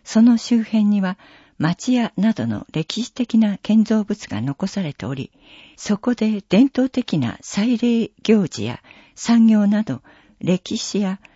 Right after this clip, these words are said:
伝統を反映した人々の生活が営まれることで、地域固有の風情や情緒、佇まいを醸し出しています。歴史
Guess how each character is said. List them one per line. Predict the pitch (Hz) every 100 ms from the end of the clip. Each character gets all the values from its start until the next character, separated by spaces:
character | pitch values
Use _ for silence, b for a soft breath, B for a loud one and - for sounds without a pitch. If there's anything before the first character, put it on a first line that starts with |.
| b b
伝 | - 214 254 -
統 | 247 220 123
を | -
反 | - 180 196
映 | 190 185
し | -
た | 185
人 | 180 - 226
々 | 226 -
の | 117 107
生 | - 185
活 | - 165 -
が | 151 - b b b
営 | - 156 - - 247
ま | 233 233
れ | 226
る | 226
こ | 220 196
と | -
で、 | - - _ b b b b b b
地 | - 254
域 | - -
固 | - 226
有 | 226 220
の | 214
風 | 208 180 170 180
情 | 175
や | 170
情 | - 175 135
緒、 | - 135 - _ b b b b
佇 | 170 - 240 220
ま | 214 120
い | -
を | 107 -
醸 | 151 175
し | 202 -
出 | 185
し | 190
て | -
い | 113
ま | 104 98
す。 | - - _ _ b b b b b b
歴 | - 180 -
史 | - 226